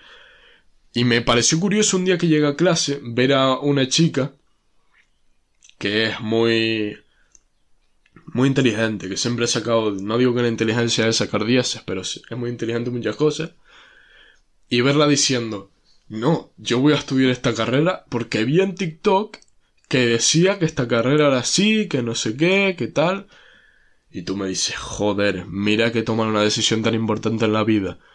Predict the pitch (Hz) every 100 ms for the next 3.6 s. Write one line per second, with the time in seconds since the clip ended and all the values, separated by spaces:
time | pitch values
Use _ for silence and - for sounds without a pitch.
0 | _ _ _ _ 110 98 101 95 95 95
1 | 95 92 87 78 _ _ - 101 92 -
2 | 95 95 104 104 104 107 104 101 85 104
3 | 104 120 - 101 117 117